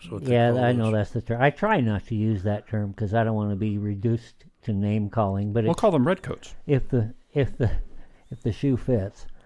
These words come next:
Speaker 3: Well,
Speaker 2: And
Speaker 3: guys
Speaker 2: then, and we got five Democrats, and the, and the Democrats and the thirty-one rhinos <coughs> vote together like a block,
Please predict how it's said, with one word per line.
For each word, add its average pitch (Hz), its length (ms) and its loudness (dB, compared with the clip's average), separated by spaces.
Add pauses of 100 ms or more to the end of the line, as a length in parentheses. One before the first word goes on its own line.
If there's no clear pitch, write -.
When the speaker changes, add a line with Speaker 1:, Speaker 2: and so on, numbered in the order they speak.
(340)
Speaker 3:
Well, 131 140 2
Speaker 2:
And 160 60 12
Speaker 3:
guys 165 80 10
Speaker 2:
then, 185 180 8
and 180 160 6
we 185 80 4
got 175 160 2
five 170 280 8
Democrats, 131 680 -2 (260)
and 131 180 2
the, 139 160 -2
and 127 140 2
the 131 60 2
Democrats 139 680 2
and 120 140 0
the 113 80 -4
thirty-one 117 680 0 (180)
rhinos 104 580 0 (220)
<coughs> - 360 -6
vote 123 340 4
together 117 500 2
like 101 280 0
a 107 80 0
block, 92 540 -8